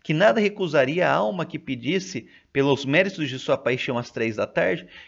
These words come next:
que também às três da madrugada, essa antípoda, também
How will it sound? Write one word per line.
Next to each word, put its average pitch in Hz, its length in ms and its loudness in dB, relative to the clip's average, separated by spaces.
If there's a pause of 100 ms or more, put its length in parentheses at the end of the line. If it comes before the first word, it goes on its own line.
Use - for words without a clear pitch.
que 269 100 0
também 214 440 0
às - 180 0
três 208 460 -2
da 135 140 4
madrugada, 127 840 2
essa 113 240 0
antípoda, 127 880 -2 (360)
também 208 680 0